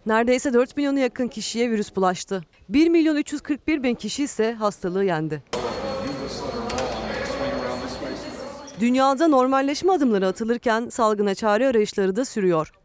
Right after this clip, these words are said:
Birçok ülkede bilim insanları virüse karşı aşı ve tedavi bulmak için yoğun mesaide.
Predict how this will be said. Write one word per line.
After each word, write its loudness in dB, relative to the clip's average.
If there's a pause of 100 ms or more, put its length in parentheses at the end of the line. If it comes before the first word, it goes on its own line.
Birçok 0
ülkede 0
bilim 2
insanları 0
virüse -2
karşı -2
aşı -2
ve 2
tedavi 0
bulmak -4
için -4
yoğun 2
mesaide. -2